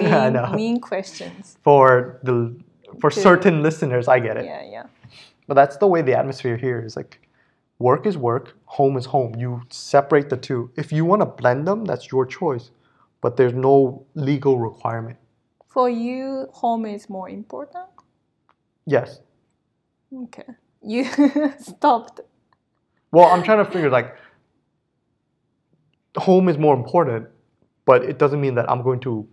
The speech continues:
Speaker 1: ignore work for home,
Speaker 2: Yeah,
Speaker 1: 'cause
Speaker 2: yeah.
Speaker 1: sometimes,
Speaker 2: I know, I know.
Speaker 1: right?
Speaker 2: Mm.
Speaker 1: So it's always the situation.
Speaker 2: Mm.
Speaker 1: Which one does you, which one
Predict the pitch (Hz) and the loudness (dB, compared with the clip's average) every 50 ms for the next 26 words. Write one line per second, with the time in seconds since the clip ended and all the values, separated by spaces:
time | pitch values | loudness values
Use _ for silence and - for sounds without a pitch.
0 | _ _ _ _ _ 147 131 127 131 127 127 127 127 127 120 113 110 - - _ | _ _ _ _ _ -6 -6 -4 -4 -2 -2 0 0 2 0 0 -2 -6 -12 _
1 | _ _ 170 131 117 117 117 117 - 120 113 - 139 - 202 185 - 143 139 - | _ _ -6 -4 -2 -2 -2 -4 -8 -12 -8 -6 -4 -4 -4 -4 -4 -6 -2 -2
2 | 170 147 135 - 135 117 113 107 - - 254 226 202 185 170 160 64 62 - - | -2 -2 -2 -2 -4 -4 -6 -8 -10 -12 -10 -8 -8 -8 -10 -12 -14 -18 -16 -14
3 | - 175 123 123 - - _ _ 220 196 185 190 190 - - - _ _ _ _ | -8 -6 -6 -6 -6 -8 _ _ -16 -14 -14 -16 -20 -20 -20 -20 _ _ _ _
4 | _ _ _ _ _ _ _ _ _ _ _ _ _ - 156 151 147 160 151 165 | _ _ _ _ _ _ _ _ _ _ _ _ _ 2 2 4 4 4 4 4
5 | 165 156 - 131 120 - - 120 - 123 117 120 120 - - - _ - 262 214 | 2 2 -2 -6 -8 -8 -10 -12 -10 -8 -8 -8 -10 -10 -16 -20 _ -14 -12 -12
6 | 202 196 190 185 202 226 - _ _ _ _ _ _ _ _ _ _ _ _ _ | -12 -12 -14 -16 -18 -20 -20 _ _ _ _ _ _ _ _ _ _ _ _ _
7 | 135 135 - 151 147 143 143 131 131 123 110 113 120 123 131 139 139 139 - - | -10 -6 0 2 2 2 2 0 0 0 0 -2 -6 -8 -6 -6 -6 -8 -10 -14
8 | - 156 185 180 - 220 214 202 165 | -8 -6 -6 -4 -2 -2 -2 -2 -2